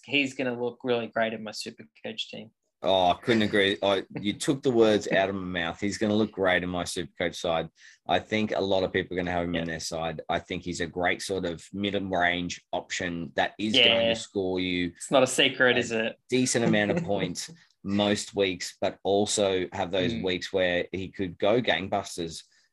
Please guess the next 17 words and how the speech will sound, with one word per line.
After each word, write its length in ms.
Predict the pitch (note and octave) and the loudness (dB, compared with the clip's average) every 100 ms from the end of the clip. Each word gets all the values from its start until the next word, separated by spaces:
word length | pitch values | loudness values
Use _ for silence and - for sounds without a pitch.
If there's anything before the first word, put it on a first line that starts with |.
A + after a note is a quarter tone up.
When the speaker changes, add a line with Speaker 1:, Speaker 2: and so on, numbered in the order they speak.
| _ | _
Speaker 2:
He 300 | G2 G2 G2+ | -4 0 2
is 180 | G2 F#2+ - | 0 -4 -2
a 100 | F#2 | 0
real 380 | F#2 G2+ G#2+ G#2 | 0 2 4 2
superstar. 840 | - G2+ G2 G2 - F2 E2+ F#2 - - | 0 -2 -2 -4 0 2 2 -2 -14 -6
I 120 | F2+ | -4
think 260 | - A#2+ - | -2 -6 0
Parramatta 400 | G2 F2 F2 E2+ | 2 2 -2 -4
be 120 | A2 | -6
spewing 960 | - - - - F#2+ G#2+ B2 C#3 C3 G#2 | -8 -10 -14 -20 -10 -2 2 2 2 2
they're 160 | F2 | 0
losing 400 | E2+ F2+ E2+ F2+ | -2 -2 -2 -6
him 380 | E2 F2+ D#2+ C#2+ | -4 -6 -6 -10
the 100 | E2+ | -4
most, 460 | F#2+ F#2 F2 F2 - | -2 0 -2 -4 -4
I 60 | C#2+ | -4
reckon. 440 | D2 - - - | -6 -8 -8 -8